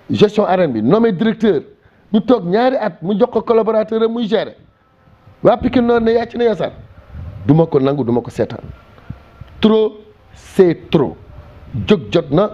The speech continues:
seen maire jóg. Conseil municipal bi ci kanamu sous-préfet, représentant de l'État, jox na ma mandat ma song combat boobu.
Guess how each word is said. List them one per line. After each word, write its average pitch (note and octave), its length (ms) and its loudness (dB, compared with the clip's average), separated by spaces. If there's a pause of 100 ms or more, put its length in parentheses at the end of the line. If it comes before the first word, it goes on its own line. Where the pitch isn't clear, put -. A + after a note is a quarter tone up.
(120)
seen E3+ 260 0
maire E3 220 2
jóg. B2+ 140 0 (760)
Conseil F#3 320 2
municipal E3+ 420 0
bi C3 120 -4
ci - 120 -10
kanamu G3 320 2
sous-préfet, C#3+ 520 -2
représentant E3 580 -2
de C3+ 80 -4
l'État, D3 360 -4 (460)
jox F#3 160 2
na F3+ 100 2
ma E3+ 120 2
mandat D3 400 0
ma B2 120 -6
song C3+ 460 -6
combat B2+ 300 0
boobu. G2 220 -12